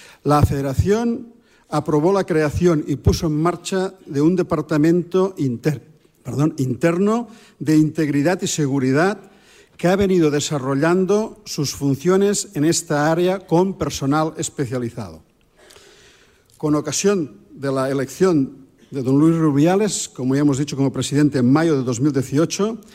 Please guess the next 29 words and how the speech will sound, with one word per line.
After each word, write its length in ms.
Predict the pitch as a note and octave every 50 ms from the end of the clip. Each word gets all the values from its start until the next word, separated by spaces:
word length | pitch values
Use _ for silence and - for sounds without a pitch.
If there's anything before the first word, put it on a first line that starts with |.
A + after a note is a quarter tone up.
| - - _
la 120 | - C#3+ C3+
Real 220 | C#3+ E3 F#3 F3+
Federación 360 | - G3 F#3+ F3+ - - E3+
Española 540 | D3+ - - - D3 D3 E3+ F3+ G3 G#3 G3+
aprobó 600 | - F3 D3 B2 D#3 E3 E3+ F#3 D#3+ A#2 F2+ - - - _ _ _ -
y 160 | C#3+ C3 F3+
ha 80 | F#3
ido 240 | F#3+ G#3 G3+ F3 D#3
implementando 960 | D3+ C#3 C3 C3+ - D3 C3+ C3 C3 C3 B2 A#2+ D#3+ D#3+ F3 F3+ F#3 G3 F3+
toda 160 | - F3+ F3
una 500 | F3 E3+ E3 E3 G#3 G3+ - - E3+ E3
serie 300 | - - - E3 D3+ D3+
de 80 | C#3+ C#3+
actuaciones 800 | C3 - - C#3 B2+ A#2 - - F3 F#3 F#3 F#3+ G3+ G3 G3
referidas 640 | D#3 D3 C#3 - - C3+ D3 E3+ F3 F#3+ G3 F#3+ - - - - - - _
a 120 | E3 C#3+
la 140 | C#3+ D3 D3
obligación 960 | D3 D3+ C#3+ C#3+ D3+ D3+ D3+ C#3+ C#3+ C#3 C3+ - F3+ F#3 G3+ G#3+ G#3+ G#3+ - - - _ _
de 100 | - C3+
los 180 | C3+ C3 - -
cargos 380 | - F3+ F3 F3 E3+ F#3 E3
directivos 760 | C#3 E3 D3+ D#3 D3+ D#3 - F3 F3+ D#3 C3 G#2+ - - - -
y 100 | D#3+ C3+
ejecutivos 600 | B2 - E3 E3+ F3+ F3+ - F3+ F3 D#3 C#3 A#2
de 80 | B2 B2+
la 80 | B2
Federación 600 | A#2+ - B2 B2 B2 - D3+ E3+ F#3 G3+ G3+ -
de 120 | B2+ C#3+ C#3+
declarar 680 | C#3 C#3 C#3 - C#3+ C#3 C#3+ F3+ A3 A#3 A3+ A#3 -